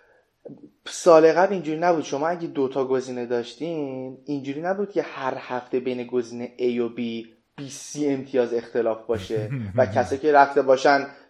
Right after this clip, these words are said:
Speaker 1: سراغ A سعادتمند شن، کسی که مثلاً رفتن سراغ B برن تو قعر جهنم.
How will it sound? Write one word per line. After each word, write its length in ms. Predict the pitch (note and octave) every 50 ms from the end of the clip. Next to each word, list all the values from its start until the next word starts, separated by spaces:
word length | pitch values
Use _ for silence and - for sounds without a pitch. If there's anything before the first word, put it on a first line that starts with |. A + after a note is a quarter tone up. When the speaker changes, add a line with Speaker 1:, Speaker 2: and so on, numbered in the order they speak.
| _
Speaker 1:
سراغ 580 | _ - - D3+ C#3 C3 C3 B2+ A#2 C3+ - -
A 380 | D#3 D#3+ D#3 D3 C#3 B2 A2
سعادتمند 840 | - - - D3 B2+ B2 B2+ B2 B2 A#2+ A#2 A#2 - C3+ D3+ F3 E3+
شن، 280 | - F#3 E3 D#3+ D#3
کسی 280 | D#3 - C#3+ B2+ - C#3+
که 100 | D3 E3+
مثلاً 280 | D3+ C3+ - C#3 C3 B2+
رفتن 180 | - - C3+
سراغ 460 | B2+ - C#3 C3 B2+ B2 A#2+ C3 B2+
B 40 | C3+
برن 300 | D3 D3 D#3 D#3 D#3 D#3
تو 100 | D3 D3
قعر 340 | B2 C3 C3+ C#3 C#3 C3+ C#3
جهنم. 640 | C3 B2+ A#2 A2 G#2+ G#2+ G#2+ G#2+ A2 G#2+ G2+ -